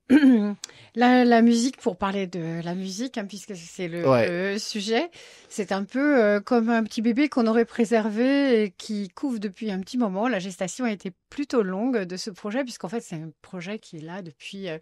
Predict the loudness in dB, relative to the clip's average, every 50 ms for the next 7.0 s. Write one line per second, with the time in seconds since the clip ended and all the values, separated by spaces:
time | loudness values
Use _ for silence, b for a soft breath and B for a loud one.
0 | B B B B B B B B -4 -2 -2 -2 -4 -6 -8 -2 0 0 0 0
1 | -4 -4 -6 -6 -8 -8 -8 -8 -6 -6 -6 -6 -8 -12 -12 -12 -12 -14 -16 -16
2 | -14 -14 -14 -12 -12 -14 -12 -10 -8 -6 -6 -4 -4 -4 -2 -2 -2 -4 -4 -6
3 | -8 -10 -10 -12 -12 -12 -10 -8 -8 -6 -6 -6 -4 -4 -6 -6 _ _ _ _
4 | _ _ B B B B B B B B B -4 -4 -2 -2 -4 -6 -4 -6 -8
5 | -8 -10 -10 -8 -8 -8 -8 -10 -12 -14 -12 -12 -10 -8 -8 -8 -8 -8 -10 _
6 | -14 -16 -14 -10 -10 -10 -8 -8 -10 -8 -8 -8 -8 -8 -8 -8 -8 -8 -10